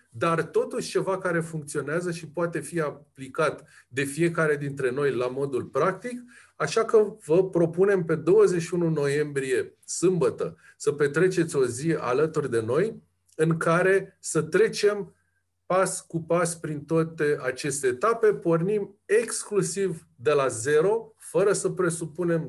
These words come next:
nimic, niciun gen de cunoștințe și noi vă promitem că veți primi tot ce este necesar pentru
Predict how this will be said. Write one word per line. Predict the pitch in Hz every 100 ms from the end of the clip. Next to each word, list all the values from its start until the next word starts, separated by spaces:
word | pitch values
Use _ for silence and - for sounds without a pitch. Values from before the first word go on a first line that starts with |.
| 123
nimic, | 139 156 180 -
niciun | 151 156 156 139
gen | 156
de | 147 135
cunoștințe | 135 127 120 156 170 175 226 226 - - -
și | - 165
noi | 160 185 247
vă | 175 190
promitem | - 160 135 180 185 208 190 - -
că | - 180 175 - _
veți | 117 120 160 160 - -
primi | 139 135 143 196 175 - _ _ _ -
tot | 196 214
ce | - 175
este | 170 170 165
necesar | 156 143 131 117 165 175 170
pentru | - 156 160 156 147 139